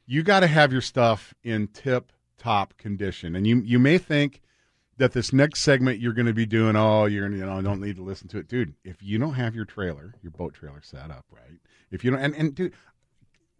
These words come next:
I had a driveway flat this, this week. Kathy's, we, Kathy and I jump in the rig and get, get to the gym, and one of her tires is flat, man.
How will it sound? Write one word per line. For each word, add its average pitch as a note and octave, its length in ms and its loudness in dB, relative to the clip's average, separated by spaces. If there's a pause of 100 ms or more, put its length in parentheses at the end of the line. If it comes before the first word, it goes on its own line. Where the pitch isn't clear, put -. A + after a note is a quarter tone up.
I D#3+ 140 4
had G3 80 6
a D#3+ 40 4
driveway B2+ 460 4
flat F2 340 -6
this, E2+ 240 -12
this G2+ 220 -18
week. D#2+ 160 -16
Kathy's, C#3+ 440 0 (300)
we, B2 140 -6 (280)
Kathy D3+ 240 2
and C#3+ 80 2
I C#3 60 4
jump C3+ 240 0
in D3 60 -2
the B2+ 60 -2
rig A#2 180 0
and A2 80 -4
get, A#2 320 -4
get A2+ 180 -6
to A#2+ 60 -6
the A#2 80 -6
gym, G2 460 -4 (120)
and A2 360 0 (200)
one A2+ 140 -2
of A2 60 -2
her B2 80 -2
tires C3 300 2
is A#2+ 80 -12
flat, D3 340 -4
man. E3 260 -10